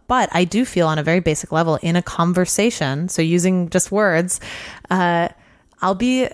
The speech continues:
analy-, I mean, I am analyzing, or w-, I'll bring up certain things and, and based on their answer on how they would approach it, tells me, "Are they a generous, attentive lover?" You know, are they, um, sensitive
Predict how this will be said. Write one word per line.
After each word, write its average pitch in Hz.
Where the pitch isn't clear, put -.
analy-, 233
I -
mean, 180
I 180
am 285
analyzing, 143
or 165
w-, 165
I'll 180
bring 190
up -
certain 190
things 208
and, 160
and 165
based 165
on 175
their 165
answer 170
on 156
how 165
they 165
would 156
approach -
it, 165
tells 185
me, 180
"Are 175
they 175
a 180
generous, 175
attentive 175
lover?" 185
You 180
know, 165
are 165
they, 165
um, 151
sensitive 156